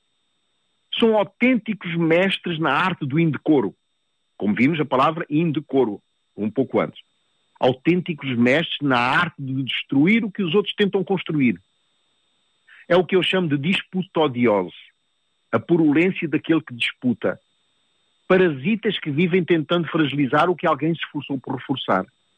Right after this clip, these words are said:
Políticos caras de pau, que se aproveitam do poder para exaurir os que lutam para sobreviver, enfraquecendo os que representam a vida com excelência. Autênticos gandulos calaceiros que sugam o máximo que podem,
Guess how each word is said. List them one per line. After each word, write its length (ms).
Políticos 540
caras 300
de 160
pau, 300
que 120
se 80
aproveitam 520
do 100
poder 400
para 160
exaurir 520
os 140
que 100
lutam 300
para 160
sobreviver, 600
enfraquecendo 600
os 100
que 140
representam 640
a 40
vida 280
com 120
excelência. 640
Autênticos 720
gandulos 520
calaceiros 720
que 200
sugam 340
o 80
máximo 460
que 160
podem, 420